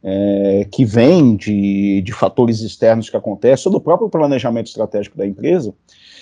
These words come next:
e essa grande entrega estratégia, ela, ela precisa da contribuição de várias equipes, de várias áreas, né, que vão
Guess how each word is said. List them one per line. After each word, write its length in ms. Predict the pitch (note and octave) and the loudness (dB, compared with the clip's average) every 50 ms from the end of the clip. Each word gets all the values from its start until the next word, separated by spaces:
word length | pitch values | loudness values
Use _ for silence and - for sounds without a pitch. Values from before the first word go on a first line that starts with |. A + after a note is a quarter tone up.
| - - - | -16 -8 -2
e 160 | D3+ E3 E3+ | 2 6 6
essa 300 | F3+ G3 G#3 - - - | 6 6 4 2 0 2
grande 460 | E3+ E3 E3 E3 E3+ F#3 E3+ A#2+ C3+ | 2 4 2 2 2 2 0 -2 -2
entrega 340 | B2 A#2+ A#2 B2 A#2 A2+ A2 | -4 -4 -2 -2 -2 -2 -2
estratégia, 960 | G#2+ - - G#2+ F#2 - - A2+ B2+ D#3 F3+ F3 D3+ B2 A2 A#2+ A2 A2+ - _ | -6 -8 -8 -8 -8 -4 -2 -2 0 2 2 2 2 0 0 0 0 0 0 _
ela, 600 | - A2+ A#2 A#2 B2 C3 C#3 D3 D#3 D#3 C#3+ - - | 0 2 2 2 4 4 4 6 6 6 4 4 2
ela 220 | - A#2+ B2 C3 | 0 0 0 0
precisa 440 | - D3 C#3+ - - D#3 D#3+ D3+ F3 | -2 -2 -6 -6 -6 -6 -4 -4 -4
da 120 | D3+ D#3+ | -4 -4
contribuição 840 | D#3 - E3 D3+ - E3 D3+ C#3 D3+ C#3+ - - - D3+ C#3+ D3+ D#3 | -6 -6 -10 -8 -8 -6 -4 -2 -2 -4 -4 -6 -6 -4 -4 -4 -2
de 120 | D#3+ D#3 | -4 -4
várias 340 | B2 A2 C3+ C#3+ D#3 D3 D3 | 0 2 2 2 2 0 -4
equipes, 520 | D3 - _ - C3 C#3 C#3 - - - | -6 -6 _ -4 -2 -2 -4 -6 -10 -10
de 80 | - B2+ | -8 -4
várias 440 | - B2+ C3 D3+ E3 D#3 B2+ G#2+ A2+ | 0 0 2 2 2 0 0 0 -2
áreas, 480 | G2 G2 G#2 A2 B2 C3+ - - - | -2 -2 -2 -6 -6 -8 -12 -14 -14
né, 200 | A#2 A#2 A2+ A#2+ | -10 -6 -6 -6
que 220 | A#2+ - - C#3+ C3 | -6 -4 -2 -2 0
vão 320 | A#2 B2 B2+ C3 D3 D3+ | 2 2 2 2 2 -2